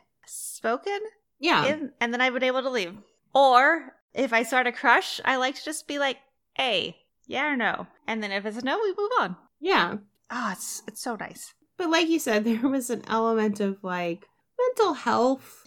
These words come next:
Speaker 2: that was going on here. I mean,
Speaker 1: Yeah,
Speaker 2: clearly
Speaker 1: it
Speaker 2: he was acquitted, you know, by reason of insanity for some reason, right?
Speaker 1: I could see that being true, but I, as us nowadays, we wouldn't just, like, let him leave the courtroom. <laughs> It's not a win.
Speaker 2: <laughs>
Speaker 1: It's just like,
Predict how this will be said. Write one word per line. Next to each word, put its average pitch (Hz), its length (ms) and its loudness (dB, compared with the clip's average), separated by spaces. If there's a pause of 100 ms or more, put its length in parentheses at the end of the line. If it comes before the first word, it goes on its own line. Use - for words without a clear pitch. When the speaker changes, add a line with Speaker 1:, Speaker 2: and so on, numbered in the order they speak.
Speaker 2:
that 240 240 2
was 254 160 0
going 254 380 2
on 240 180 2
here. 247 680 4 (320)
I 247 120 2
mean, 233 100 4
Speaker 1:
Yeah, 370 120 2
Speaker 2:
clearly 330 380 6
Speaker 1:
it 254 60 0
Speaker 2:
he 247 120 4
was 233 360 4 (100)
acquitted, 226 760 2 (180)
you 202 200 2
know, 196 80 2
by 190 140 -2
reason 220 380 0
of 185 120 0
insanity 190 1120 2 (240)
for 440 240 4
some 392 360 4
reason, 254 800 4 (340)
right? 208 460 -4 (240)
Speaker 1:
I 294 80 -4
could - 300 -4
see 320 220 -6
that 262 200 4
being 247 220 0
true, 320 280 -4
but 233 100 4
I, 208 240 0 (200)
as 285 300 8 (380)
us 302 340 4
nowadays, 254 540 2
we 233 60 -4
wouldn't 226 220 0
just, 226 140 -6
like, 196 140 -2
let 196 200 2
him 185 160 -2
leave 196 360 -2
the 233 80 -8
courtroom. - 680 4
<laughs> 214 80 0
It's - 80 -8
not 240 180 8
a - 180 12
win. 508 560 8
Speaker 2:
<laughs> - 20 0
Speaker 1:
It's 202 280 0
just 202 240 -2
like, 180 240 0